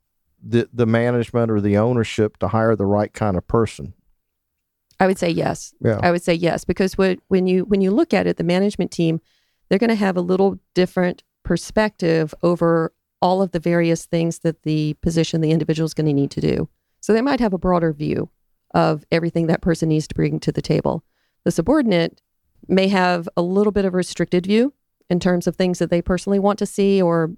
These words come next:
Speaker 2: or, you know, things they've seen work and be successful in other areas. And, and that's fine. I think that input is good,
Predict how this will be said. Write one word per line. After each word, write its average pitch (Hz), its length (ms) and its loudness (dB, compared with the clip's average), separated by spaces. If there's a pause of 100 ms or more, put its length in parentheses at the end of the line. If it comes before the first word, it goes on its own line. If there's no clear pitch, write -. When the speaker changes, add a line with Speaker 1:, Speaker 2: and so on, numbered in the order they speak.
(140)
Speaker 2:
or, 165 260 2
you 165 160 -2
know, 160 120 0
things 165 220 -2
they've 165 160 -2
seen 170 320 -4 (340)
work 170 240 0
and 170 80 -2
be 165 60 2
successful 170 520 -4
in 170 100 0
other 160 240 0
areas. 165 460 0 (500)
And, 170 260 0
and 175 100 0
that's 160 160 -2
fine. 233 280 0
I 175 80 0
think 180 180 -2
that 165 120 0
input 170 280 0
is 156 120 -2
good, 170 420 0